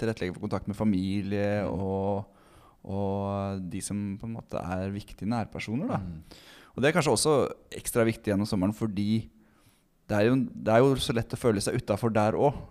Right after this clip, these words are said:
Speaker 1: ikke
Speaker 2: Mm.
Speaker 1: sant? Alle de andre er på ferie med mammaen og papp-, nei, mammaen og pappaen sin, eller, ehm, ja, er hjemme hos mamma og pappa, eller hva enn som skjer, ikke
Speaker 2: Mm.
Speaker 1: sant? Og så er disse her på en, kanskje en institusjon da.
Speaker 2: Mm.
Speaker 1: I hvert fall mange av de vi jobber med.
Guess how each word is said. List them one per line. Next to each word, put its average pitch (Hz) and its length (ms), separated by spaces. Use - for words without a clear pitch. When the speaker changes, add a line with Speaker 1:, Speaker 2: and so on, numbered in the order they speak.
Speaker 1:
ikke - 80
Speaker 2:
Mm. 95 80
Speaker 1:
sant? 98 180
Alle 101 240
de 101 140
andre 98 380
er 90 100
på 98 100
ferie 92 320
med 87 320
mammaen 90 360
og - 40
papp-, - 160
nei, 104 220
mammaen 101 240
og 90 80
pappaen 98 260
sin, 98 200
eller, 95 340
ehm, 92 840
ja, - 80
er 113 100
hjemme 101 320
hos 92 180
mamma 95 220
og 98 60
pappa, 85 320
eller 71 260
hva 101 200
enn 113 140
som 113 140
skjer, 127 260
ikke 98 120
Speaker 2:
Mm. - 20
Speaker 1:
sant? - 240
Og 131 60
så 107 200
er 95 40
disse 98 200
her 80 140
på - 140
en, 85 300
kanskje 107 240
en 90 100
institusjon 104 540
da. - 60
Speaker 2:
Mm. 95 320
Speaker 1:
I - 20
hvert 85 100
fall 104 140
mange 95 140
av 92 60
de 95 140
vi 90 100
jobber 92 200
med. 104 100